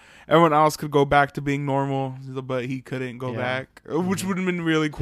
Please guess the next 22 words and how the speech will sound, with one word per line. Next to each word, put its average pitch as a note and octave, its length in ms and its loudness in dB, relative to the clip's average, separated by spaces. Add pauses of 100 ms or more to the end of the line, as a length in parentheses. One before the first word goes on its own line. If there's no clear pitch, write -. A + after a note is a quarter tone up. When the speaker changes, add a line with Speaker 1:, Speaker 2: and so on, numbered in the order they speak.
Speaker 2:
His D3 60 0
parents C3+ 360 0
didn't C3 160 0
get B2 200 2
back B2+ 220 2
together. A#2+ 680 0
<laughs> - 40 -2
Speaker 1:
I, G3 540 0
Speaker 2:
His D3+ 180 4
Speaker 1:
oh, D3 60 2
Speaker 2:
mom D3 220 8
Speaker 1:
don't F#3+ 160 10
Speaker 2:
still - 80 8 (100)
Speaker 1:
get - 20 -2
me, E3 100 6
Speaker 2:
abuses C#3 280 4
him. C#3+ 440 4
<laughs> - 40 -20
Speaker 1:
don't F#3+ 200 8
get F#3 140 4
me E3 100 2
started. C#3 640 2